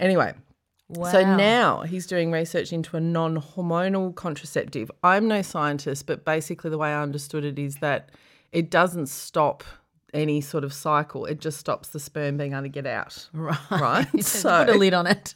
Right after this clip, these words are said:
Speaker 2: <laughs>
Speaker 1: But even that, he said, "I can't get, like, we can do this, but I can't get funding because no one believes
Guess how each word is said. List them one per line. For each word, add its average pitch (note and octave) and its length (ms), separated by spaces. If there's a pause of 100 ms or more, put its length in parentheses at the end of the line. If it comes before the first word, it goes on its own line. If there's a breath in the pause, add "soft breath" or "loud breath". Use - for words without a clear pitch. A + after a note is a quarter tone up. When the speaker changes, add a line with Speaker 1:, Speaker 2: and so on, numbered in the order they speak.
Speaker 2:
<laughs> - 0 (1300 loud breath)
Speaker 1:
But B3+ 300
even C4 420
that, A#3 360 (120)
he F#3+ 140
said, F#3 340
"I F3+ 140
can't F#3 440
get, E3 360 (540)
like, E3+ 220
we G#3+ 140
can G3+ 180
do E3+ 200
this, - 420
but E3+ 140
I F3 160
can't F3 340
get - 180
funding E3+ 640 (140)
because F3 320
no F3+ 280
one F3+ 260
believes E3 840